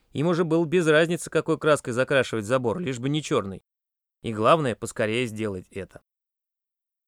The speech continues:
Перевернув весь сарай вверх дном, они не нашли больше никакой краски, кроме зелёной и белой,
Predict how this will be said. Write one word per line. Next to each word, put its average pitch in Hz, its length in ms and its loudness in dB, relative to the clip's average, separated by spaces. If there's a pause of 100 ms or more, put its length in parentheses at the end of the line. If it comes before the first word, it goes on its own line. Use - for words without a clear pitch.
Перевернув 165 500 2
весь 165 180 2
сарай 175 300 4
вверх 147 240 2
дном, 196 280 0
они 147 180 0
не 160 100 0
нашли 156 280 0
больше 156 320 0
никакой 175 480 -2
краски, 113 380 -2
кроме 123 280 -2
зелёной 156 380 0
и 156 180 -8
белой, 113 380 -2